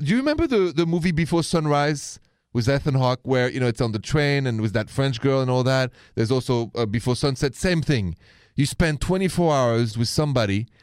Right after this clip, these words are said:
and it's maybe the most intense, fulfilling twenty-four hours emotionally of your life. I don't know if you have one, but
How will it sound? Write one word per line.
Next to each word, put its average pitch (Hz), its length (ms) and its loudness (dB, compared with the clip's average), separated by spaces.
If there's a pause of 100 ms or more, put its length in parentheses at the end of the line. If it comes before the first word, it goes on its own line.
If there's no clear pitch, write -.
(300)
and 143 140 2
it's 139 160 -4
maybe 156 220 2
the 143 140 2
most 139 420 0
intense, 165 880 -2 (420)
fulfilling 160 1200 0 (140)
twenty-four 147 440 2
hours 127 340 2
emotionally 123 600 2
of 107 140 0
your 120 100 2
life. 101 600 -2 (800)
I 151 100 2
don't 185 100 0
know 190 60 2
if 156 120 -2
you 160 80 4
have 143 280 0
one, 160 320 0 (320)
but 139 240 0